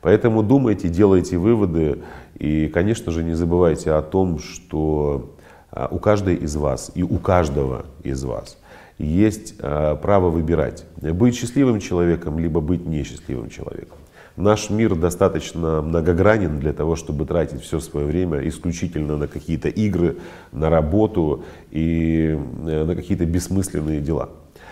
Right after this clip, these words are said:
Поэтому посмотрите на свои отношения по-новому. Может быть, вам стоит действительно сесть, поговорить с мужчиной. Может быть, вам стоит действительно оговорить какие-то временные рамки, когда он будет заниматься этими игрушками.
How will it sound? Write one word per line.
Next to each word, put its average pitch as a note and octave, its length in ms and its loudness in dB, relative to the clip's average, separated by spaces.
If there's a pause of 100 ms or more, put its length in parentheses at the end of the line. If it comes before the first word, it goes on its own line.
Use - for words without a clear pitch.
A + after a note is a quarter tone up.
(260)
Поэтому G#2 920 6
посмотрите B2 460 0
на F#2+ 100 2
свои F2 220 4
отношения E2 540 0
по-новому. C#2+ 500 -4
Может F2+ 220 -2
быть, F2+ 140 -4
вам E2+ 160 2
стоит F2 300 0
действительно D#2+ 480 -4
сесть, E2+ 280 -4
поговорить E2+ 440 0
с - 80 -14
мужчиной. C#2+ 480 -10 (380)
Может E2+ 260 0
быть, E2+ 160 -2
вам E2+ 180 2
стоит F2 400 2
действительно E2 540 -2
оговорить E2+ 400 4
какие-то E2+ 360 -2
временные E2+ 460 2
рамки, F2 300 0
когда C#2+ 260 -4
он C#2 120 -4
будет C#2+ 260 -4
заниматься E2 540 -2
этими C2+ 340 -10
игрушками. D2 500 -4